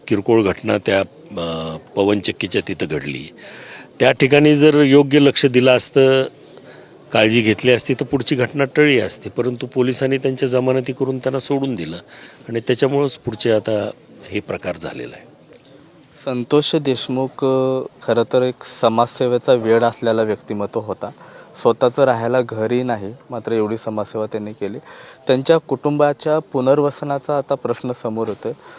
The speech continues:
Speaker 2: काही पुढाऱ्याकडनं काही मदतीचा हात वगैरे होतो?
Speaker 1: नाही, निश्चितपणानं आता ही <clears throat> अशा व्यक्तिमत्वाला म्हणजे जो <clears throat> ज्यांनी कधी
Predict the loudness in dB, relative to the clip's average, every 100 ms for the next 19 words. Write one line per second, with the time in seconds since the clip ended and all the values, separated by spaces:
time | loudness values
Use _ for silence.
0 | -20 -20 -20 0 2 2 2 2 4 4
1 | 2 -2 -2 0 0 0 -2 -4 -2 -2
2 | -4 -6 -4 -4 -4 -4 -8 -12 -16 -18
3 | -20 -20 -14 -4 0 2 2 2 2 0
4 | 0 -2 -4 -6 -10 -12 -8 -4 0 2
5 | 2 0 -4 -16 -20 -20 -20 -14 -4 0
6 | 0 -2 -8 -16 -20 -20 -20 _ -20 -20
7 | _ -20 -20 -20 -20 -20 -20 -20 -20 -20
8 | -20 -20 -8 -2 2 4 4 4 2 2
9 | 0 -2 -2 -4 -4 -2 0 2 2 -2
10 | -6 -6 -4 -2 0 -2 -4 -10 -20 -20
11 | _ -2 2 4 4 2 2 -2 0 2
12 | 2